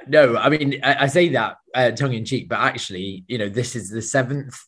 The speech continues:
restart. I think somebody worked it out. It's seventh time lucky was the headline in the Courier, the Dundee Courier this week, when, of course, Nicola Sturgeon finally announced her gambit, her pathway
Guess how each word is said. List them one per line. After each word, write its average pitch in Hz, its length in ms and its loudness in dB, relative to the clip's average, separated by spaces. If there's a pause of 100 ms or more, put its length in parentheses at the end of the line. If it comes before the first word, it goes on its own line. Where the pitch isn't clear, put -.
restart. 139 640 0
I 147 80 -2
think 143 180 -6
somebody 143 240 -2
worked 139 300 -2
it - 20 -4
out. 143 240 0
It's 117 200 -4
seventh 139 340 0
time 139 240 0
lucky 135 420 0
was 131 240 -2
the 131 220 2
headline 127 420 -2
in 123 80 -8
the 117 80 -8
Courier, 135 500 2
the 120 120 -4
Dundee 123 320 -4
Courier 120 520 0
this 123 240 -6
week, 127 280 -6 (380)
when, 143 120 4
of 139 100 2
course, 151 220 6
Nicola 156 260 2
Sturgeon 147 600 2 (260)
finally 151 680 4
announced 123 680 -4
her 131 460 4 (340)
gambit, 131 640 -2
her 120 160 0
pathway 120 800 -6